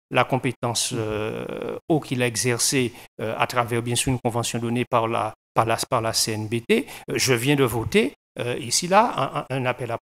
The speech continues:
projet pour trois cent mille euros sur les réseaux d'eau de Lamentin en réparation.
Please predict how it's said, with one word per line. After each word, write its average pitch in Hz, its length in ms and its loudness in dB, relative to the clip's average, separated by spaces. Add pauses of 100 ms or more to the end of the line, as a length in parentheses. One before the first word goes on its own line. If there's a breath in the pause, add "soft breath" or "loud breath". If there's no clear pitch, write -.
projet 147 240 2
pour 143 160 -4
trois - 160 0
cent - 180 2
mille 175 160 4
euros 208 340 4 (140 loud breath)
sur - 180 2
les 160 120 8
réseaux 151 280 4
d'eau 233 120 2
de 170 80 4
Lamentin 147 420 4
en - 20 2
réparation. 139 520 4